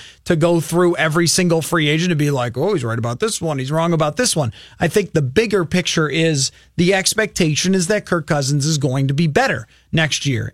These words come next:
And then my question is, how are you gonna make him better? Because Kirk Cousins is exactly who he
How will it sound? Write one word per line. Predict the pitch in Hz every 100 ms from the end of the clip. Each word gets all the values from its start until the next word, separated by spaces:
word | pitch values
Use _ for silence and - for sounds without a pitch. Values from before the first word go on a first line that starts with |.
| -
And | 156 147 143 -
then | 156 220 226 180 -
my | 165 254
question | - 185 156 165 156
is, | 156 - _ -
how | - 208
are | 285
you | 277
gonna | 277 285 208
make | 156 160 220 -
him | 151 117
better? | 101 78 - _ _ 190
Because | 185 220 196
Kirk | - 302 349
Cousins | - 226 196 147 107 110 - - _ _ _ _ _ _ -
is | 196 190 165 - - _ _ _ -
exactly | 175 147 220 247 - 240
who | 196 202
he | 190